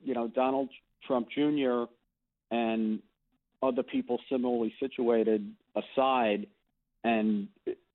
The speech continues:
you know, in as respectful a way as you can do it, which is not always very respectful in these situations,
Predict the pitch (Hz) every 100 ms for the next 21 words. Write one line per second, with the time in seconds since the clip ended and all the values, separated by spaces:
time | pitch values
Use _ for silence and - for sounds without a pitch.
0 | - - 123 117 110 120 120 110 - 131
1 | - 143 143 147 123 123 127 120 123 120
2 | 110 127 135 117 110 _ - 113 123 120
3 | 113 131 190 214 202 139 175 165 139 131
4 | 170 - 127 104 104 101 110 - 101 87
5 | - 101